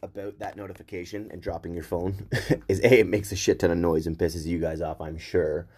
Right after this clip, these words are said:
Um, but when I turn off that notification, as I just did, I'm gonna get in trouble in about two hours from now <laughs> when my family's like, "Why don't you respond?" I'm like, "'Cause I turned off <laughs> notifications."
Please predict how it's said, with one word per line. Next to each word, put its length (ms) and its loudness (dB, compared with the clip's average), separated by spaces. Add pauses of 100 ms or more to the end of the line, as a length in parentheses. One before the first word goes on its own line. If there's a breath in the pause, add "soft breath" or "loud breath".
(300 soft breath)
Um, 340 4 (880 soft breath)
but 360 4 (480)
when 140 4
I 120 6
turn 260 2
off 200 2
that 120 8
notification, 720 0
as 200 6
I 100 8
just 240 2
did, 360 4 (200)
I'm 160 4
gonna 140 8
get 160 8
in 80 0
trouble 400 8
in 80 4
about 320 2
two 260 4
hours 320 4
from 160 -6
now 280 -4
<laughs> 280 -8
when 460 0
my 160 -2
family's 440 0
like, 180 -2 (240 soft breath)
"Why 100 8
don't 120 6
you 80 2
respond?" 480 2
I'm 80 -6
like, 140 2
"'Cause 160 -2
I 40 6
turned 320 4
off 140 6
<laughs> 0 -
notifications." 1120 0